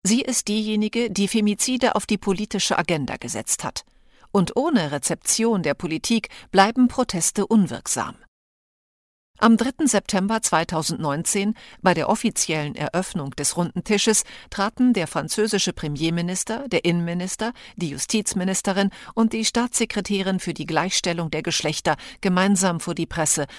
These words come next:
und räumten Fehler bei der Bekämpfung von Gewalt gegen Frauen ein. „Seit Jahrhunderten sind diese Frauen begraben unter unserer Gleichgültigkeit, unserer Verleugnung,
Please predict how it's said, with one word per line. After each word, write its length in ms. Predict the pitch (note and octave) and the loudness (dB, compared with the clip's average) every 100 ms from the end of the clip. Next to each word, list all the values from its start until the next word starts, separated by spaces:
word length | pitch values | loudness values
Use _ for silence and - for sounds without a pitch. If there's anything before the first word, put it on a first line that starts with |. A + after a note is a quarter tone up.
| - | -6
und 240 | G3 F#3+ | -2 2
räumten 300 | G3+ G3+ - | 2 2 2
Fehler 460 | A3 A#3+ F#3 B2+ G#2+ | 0 2 0 -2 -4
bei 100 | B2 | -2
der 120 | C3 | -2
Bekämpfung 640 | C#3+ C3+ E3+ D#3 - D3 D3+ | -4 -2 -2 -2 -6 -6 -4
von 200 | E3 D#3+ | -4 -2
Gewalt 400 | E3 D#3 C3 - | 0 0 0 -4
gegen 260 | C#3+ D#3+ | -6 -6
Frauen 380 | - E3 C3 A#2+ | -4 -2 -2 -4
ein. 340 | - B2+ B2 - _ _ _ _ _ _ _ _ _ _ _ - F3 | -4 -6 -6 -10 _ _ _ _ _ _ _ _ _ _ _ -2 8
„Seit 280 | G#3+ G#3+ | 8 8
Jahrhunderten 560 | A#3 A3 A3+ F#3+ - E3 | 6 8 8 6 0 -2
sind 260 | D#3+ D#3+ F#3+ | -2 -2 -2
diese 260 | G3+ F#3+ | 2 2
Frauen 400 | - D#3+ D#3 F3 | 2 4 4 4
begraben 540 | F3 E3 E3 D#3+ D#3 - - - | 0 0 0 0 0 -10 -14 2
unter 400 | G3+ A3 A3 - | 6 6 4 4
unserer 360 | F#3 F3+ F3+ | 4 4 4
Gleichgültigkeit, 960 | F3 D#3+ D3+ - C#3+ - - - - - - - | 4 2 0 -4 -6 -6 -6 -6 -10 -12 -18 -4
unserer 380 | - G3+ G3 F3+ | 6 6 8 4
Verleugnung, 600 | - F#3 F#3 - - A#3+ | 4 6 6 4 -6 -10